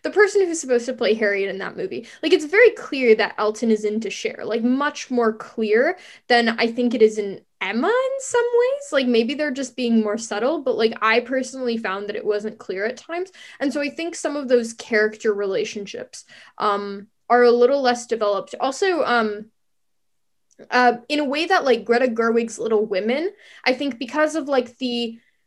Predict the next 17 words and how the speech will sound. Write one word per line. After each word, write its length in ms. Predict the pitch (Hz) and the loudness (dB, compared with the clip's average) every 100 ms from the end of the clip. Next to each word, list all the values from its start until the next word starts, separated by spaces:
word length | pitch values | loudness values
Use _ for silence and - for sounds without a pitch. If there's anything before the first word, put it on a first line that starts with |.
| _ _ 226 | _ _ -8
disjointed 840 | 240 233 - 262 254 262 262 226 | -4 -4 -4 0 2 4 4 4
timeline 1160 | - - - 233 233 226 214 214 208 208 208 226 _ _ - | 0 -12 -2 0 2 2 2 2 0 -2 -6 -10 _ _ -2
and 560 | 240 233 226 220 220 | 2 4 4 4 0
because 420 | 240 220 262 285 277 | -4 -8 -2 -2 -2
of 80 | - | -6
some 200 | 277 262 | -2 -2
of 180 | 233 | 0
the 100 | 220 | -2
choices 520 | 226 - 302 294 285 240 | -4 -6 -4 -4 -2 2
they 140 | 247 | 2
make, 420 | 240 226 226 - _ - | 4 4 2 -2 _ -8
uh, 120 | - - | -6 0
in, 180 | 262 247 | 4 4
like, 180 | 226 | 2
being 240 | 226 262 240 | 0 2 2
very 400 | 208 247 294 339 | 4 4 4 2
selective 1040 | 330 302 233 208 208 - - - - | -2 -2 0 0 -2 -4 -10 -10 -10